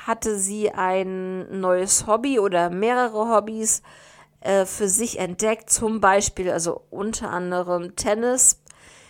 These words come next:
Und sie begann dann auch ein Studium an einer Open University. Und, äh, ja,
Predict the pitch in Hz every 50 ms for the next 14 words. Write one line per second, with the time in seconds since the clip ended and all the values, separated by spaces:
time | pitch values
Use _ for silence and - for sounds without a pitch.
0 | _ _ _ _ _ _ _ - - 220 247 254 254 247 - - 233 214 226 214
1 | 220 214 208 220 233 240 240 226 220 - 220 220 233 202 214 - - - 226 233
2 | 214 233 233 226 220 214 214 - - 190 202 202 202 196 196 202 190 - - 196
3 | 196 202 202 196 190 190 185 - - 202 214 226 226 - 208 202 196 196 190 185
4 | 180 - - _ _ - 175 180 196 196 190 190 190 180 185 190 208 208 - 233
5 | 214 - 277 294 403 415 - _ _ _ _ - - - - - - - - -
6 | - - - _ _ _ _ _ _ _ - 156 226 226 226 226 226 233 233 233
7 | 233 220 _ - - 214 220 220 214 214 - - 220 220 220 247 247 269 262 220
8 | 185 165 180